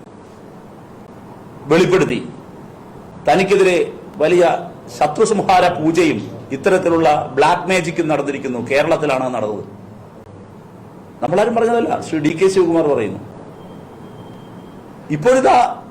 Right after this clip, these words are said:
കെ പി സി സി അധ്യക്ഷൻ, മറ്റൊരു കെ പി സി സി അധ്യക്ഷന്റെ വീട്ടിൽ നിന്ന് കൂടോത്ര സാധനങ്ങൾ കണ്ടുപിടിക്കുന്നു. നിങ്ങൾ ആലോചിച്ച് നോക്കൂ, ആ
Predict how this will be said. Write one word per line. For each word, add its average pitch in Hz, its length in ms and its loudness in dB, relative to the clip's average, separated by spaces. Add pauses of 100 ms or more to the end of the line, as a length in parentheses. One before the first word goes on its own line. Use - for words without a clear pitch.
(140)
കെ 214 260 2
പി 277 100 2
സി 262 160 0
സി 277 120 -2
അധ്യക്ഷൻ, 220 540 2 (220)
മറ്റൊരു 165 280 -2
കെ 208 160 4
പി 214 160 -4
സി 196 120 -12
സി 190 80 -2
അധ്യക്ഷന്റെ 196 420 0
വീട്ടിൽ 202 380 -2
നിന്ന് 143 200 0 (880)
കൂടോത്ര 262 500 4
സാധനങ്ങൾ 170 460 4
കണ്ടുപിടിക്കുന്നു. 117 520 -4 (2250)
നിങ്ങൾ 175 180 0
ആലോചിച്ച് 160 380 2
നോക്കൂ, 135 220 -2 (1400)
ആ 160 160 0